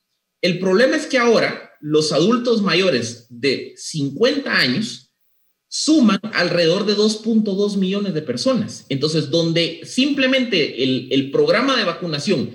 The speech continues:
se está quedando atorado, es que no podemos avanzar en esa vacunación de personas entre cincuenta y sesenta años, porque simplemente el flujo de vacunas no está llegando al país con la celeridad del caso.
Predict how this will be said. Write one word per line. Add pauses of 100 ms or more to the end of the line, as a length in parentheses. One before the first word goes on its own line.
(240)
se
está
quedando
atorado, (340)
es
que
no
podemos
avanzar
en
esa
vacunación
de
personas
entre
cincuenta
y
sesenta
años, (340)
porque
simplemente
el
flujo
de
vacunas
no
está
llegando
al
país
con
la
celeridad
del
caso.